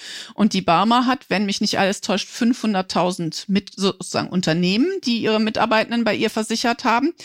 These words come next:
Die barmer verteilt die Broschüre aktiv. Wir sind ja jetzt erst am Start. Es war im Übrigen, wir haben letzte Woche eine kurze Nachbesprechung gemacht. Also es ist die bisher erfolgreichste Präventionsbroschüre der barmer. Also die ist schon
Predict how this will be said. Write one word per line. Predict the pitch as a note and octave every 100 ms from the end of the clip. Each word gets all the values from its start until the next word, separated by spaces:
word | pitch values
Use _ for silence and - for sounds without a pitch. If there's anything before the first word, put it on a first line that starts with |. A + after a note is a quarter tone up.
| - - _ _ _ -
Die | G3+
barmer | F#3 G3 G#3 G#3 F#3+ F#3 -
verteilt | - - G3 - G3 G3+ A3+
die | C4+
Broschüre | C4 B3 - B3+ B3 B3+
aktiv. | - - - C4+ D4+
Wir | G#3+
sind | A3 B3+
ja | A3
jetzt | G3+ -
erst | G3+ - -
am | E3
Start. | - - C#3+ F#3+ D#4+
Es | - -
war | G3 F3
im |
Übrigen, | G3+ G#3+ A3 G#3+
wir | F#3+
haben | F#3
letzte | E3+ - A3
Woche | F#3+ F#3
eine | F#3 F#3
kurze | G3 G3+ -
Nachbesprechung | F3+ F3+ - - D#4 - B3+ - C4
gemacht. | B3+ A#3+ A3+ - - _ _ _ _ -
Also | G3+ G#3
es | G3
ist | A3 -
die |
bisher | G3 G#3+ - F#3
erfolgreichste | - - A3 C#4 - G#3+ A#3 - - A3+
Präventionsbroschüre | - - G#3+ F3+ D#3+ - G3 C4 D#4 - C4+ - C#4 C#4+ D#4 F#4 F#4+ -
der | A#3
barmer. | A#3+ A#3 C4 E4 F#4+
Also | A3+ G#3
die | G3+ G3+
ist | A3+
schon | - G#3 G3+ G3